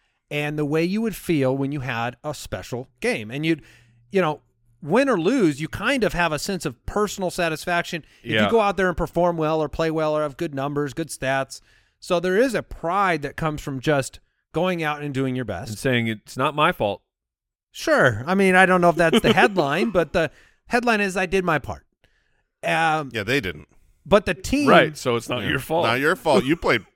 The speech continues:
Speaker 3: pretty, pretty well. This is really well.
Speaker 1: And to be clear, one hundred percent of all athletes in every locker room in the world will tell you their personal stats don't matter and the team matters the most.
Speaker 3: Yeah, there's a lot of liars.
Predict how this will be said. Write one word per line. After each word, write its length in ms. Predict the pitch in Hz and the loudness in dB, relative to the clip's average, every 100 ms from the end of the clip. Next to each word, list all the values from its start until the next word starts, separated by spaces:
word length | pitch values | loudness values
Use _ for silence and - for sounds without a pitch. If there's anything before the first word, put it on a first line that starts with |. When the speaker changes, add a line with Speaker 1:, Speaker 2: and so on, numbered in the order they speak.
| _ | _
Speaker 3:
pretty, 400 | 175 175 104 87 _ _ _ - | -6 -4 -6 -10 _ _ _ -10
pretty 200 | 170 127 | -6 0
well. 180 | 156 139 | 4 4
This 180 | 180 | 4
is 160 | 165 101 | -2 -4
really 380 | 90 120 220 113 | -8 -8 -4 -4
well. 320 | 85 73 80 _ _ - - | -4 -12 -16 _ _ -8 -4
Speaker 1:
And 140 | 180 | -2
to 80 | 190 | -2
be 80 | 175 | -4
clear, 280 | - - 147 | 0 2 2
one 380 | 131 185 233 | 2 0 0
hundred 240 | 240 233 190 | 0 -2 -4
percent 240 | 175 175 | -6 -8
of 60 | 156 | -2
all 140 | 151 151 | 0 0
athletes 440 | 147 147 143 131 | -2 -2 -6 -6
in 80 | 135 | -6
every 200 | 143 147 | -4 -2
locker 280 | 135 131 135 | -2 -2 -4
room 160 | 123 | -6
in 160 | 143 139 | -6 -6
the 80 | 131 | -4
world 380 | 127 113 - _ _ _ _ - | -2 -2 -6 _ _ _ _ -4
will 120 | 139 | -2
tell 180 | 180 156 | 0 0
you 80 | 139 | 0
their 80 | 127 | -2
personal 320 | 139 - 120 | -4 -6 -6
stats 260 | 131 117 | -4 -2
don't 160 | - 117 | -2 -4
matter 200 | 113 110 | -2 -2
and 120 | 107 | -4
the 60 | 104 | -6
team 300 | 123 104 98 _ - | -6 -6 -8 _ -6
matters 320 | 113 101 - | -6 -6 -8
the 100 | 123 | -4
most. 340 | 147 98 - | -4 -4 -12
Speaker 3:
Yeah, 180 | - 120 | -6 -6
there's 280 | 95 143 143 | -2 0 2
a 60 | 139 | 2
lot 220 | 139 131 | 4 4
of 80 | 104 | 4
liars. 460 | 85 80 - - | -2 -4 -8 -10